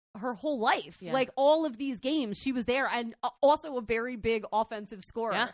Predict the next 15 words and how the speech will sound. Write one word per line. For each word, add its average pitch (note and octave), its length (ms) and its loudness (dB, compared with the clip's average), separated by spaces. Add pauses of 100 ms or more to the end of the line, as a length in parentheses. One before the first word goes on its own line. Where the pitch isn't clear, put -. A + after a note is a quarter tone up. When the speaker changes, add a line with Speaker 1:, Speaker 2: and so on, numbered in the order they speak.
(320)
Speaker 1:
So B3 460 -4
it, C4 100 -8 (100)
it's C4+ 200 -10
interesting C#4 580 -4
to A3+ 100 -12
hear, A3+ 440 -8
like, G3 220 -6
Speaker 2:
Mm-hmm. E3+ 220 -12
Speaker 1:
them G3 260 -6
talk F3+ 300 -6
about C4 180 0
her. C#4+ 160 0
She D#4 140 -8
was A#3+ 120 -6
like, B3 220 -4